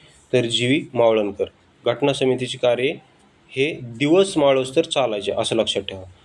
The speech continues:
अ, हा नुकताच कंबाईन ग्रुप बी आणि सी प्री दोन हजार तेवीसला आला होता बघा प्रश्न. घटना समिती कार्याविषयी अध्यक्ष जी व्ही मावळणकर हा प्रश्न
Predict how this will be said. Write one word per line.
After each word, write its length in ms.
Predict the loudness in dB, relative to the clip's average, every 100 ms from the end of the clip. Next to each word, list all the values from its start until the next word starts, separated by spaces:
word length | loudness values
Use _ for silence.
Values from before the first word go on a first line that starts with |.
| _ -2 0
अ, 60 | 2
हा 160 | 0
नुकताच 520 | 0 0 0 0 0 0
कंबाईन 440 | 0 2 0 0
ग्रुप 300 | -2 -2 -2
बी 220 | 0 2
आणि 220 | 2 2
सी 160 | 0 -4
प्री 280 | -4 -2 2
दोन 220 | 4 4
हजार 240 | 2 0
तेवीसला 520 | 0 -2 0 0 0 0
आला 180 | 0 0
होता 200 | 0 -2
बघा 180 | -2 -4
प्रश्न. 360 | -6 -8 -10 -14 -20 _ _ _ _ _ -6
घटना 260 | -2 0 0
समिती 360 | 0 -2 -2
कार्याविषयी 540 | 0 2 2 0 0 0
अध्यक्ष 360 | 0 -2 -2 -2 -4 -6
जी 140 | -4 0
व्ही 120 | 2
मावळणकर 580 | 4 6 4 2 -2 -2
हा 120 | -2
प्रश्न 420 | -2 -2 -2